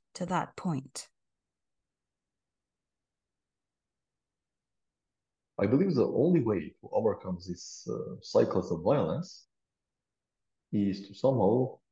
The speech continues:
Speaker 2: to convince the Azerbaijani leadership that they should be satisfied from the fact that Armenia is ready to see Nagorno-Karabakh as part of Azerbaijan, and they should think how they can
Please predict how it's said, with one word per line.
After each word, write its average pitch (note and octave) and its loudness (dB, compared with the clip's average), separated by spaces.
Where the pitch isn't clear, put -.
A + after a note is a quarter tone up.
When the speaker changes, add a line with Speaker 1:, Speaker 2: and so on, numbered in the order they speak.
Speaker 2:
to F#2 -2
convince A2 0
the F2 2
Azerbaijani F#2 2
leadership C3 0
that F2+ 0
they G2 4
should F#2 2
be F2+ 4
satisfied - -2
from F2+ 2
the F#2+ -4
fact - 0
that E2 -2
Armenia F#2+ 4
is E2 2
ready G2 4
to F#2 -4
see G2+ -6
Nagorno-Karabakh F2 0
as - -12
part - 0
of E2+ -16
Azerbaijan, A#2 -2
and F#2 4
they A#2+ 4
should G#2 0
think B2+ 0
how A#2 4
they F#2+ 4
can A2+ 0